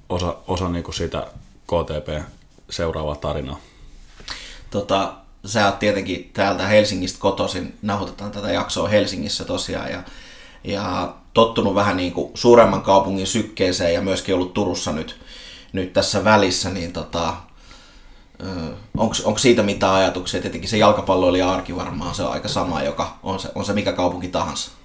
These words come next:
Speaker 1: Joo, eipä se hirveästi, hirveästi mitenkään eroa. Siinä ne päivät menee harjoitellessa ja joukkueen kanssa ja palautuessa. Et eipä siinä, eipä siinä mitään kummempaa, että missä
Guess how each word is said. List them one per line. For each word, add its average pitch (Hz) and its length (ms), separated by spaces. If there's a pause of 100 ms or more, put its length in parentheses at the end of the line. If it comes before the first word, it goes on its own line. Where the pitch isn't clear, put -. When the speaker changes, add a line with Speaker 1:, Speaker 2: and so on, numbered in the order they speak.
(260)
Speaker 1:
Joo, 101 600
eipä 95 260
se 113 160
hirveästi, 104 600
hirveästi 101 400
mitenkään 95 460
eroa. 90 280 (640)
Siinä 95 220
ne 104 100
päivät 101 360
menee 95 240
harjoitellessa 92 800
ja 87 160 (200)
joukkueen 90 560
kanssa 85 180
ja 85 120 (260)
palautuessa. 85 720
Et - 120
eipä - 260
siinä, 104 300
eipä 90 220
siinä 101 180
mitään 92 220
kummempaa, 90 500
että 90 120
missä 87 240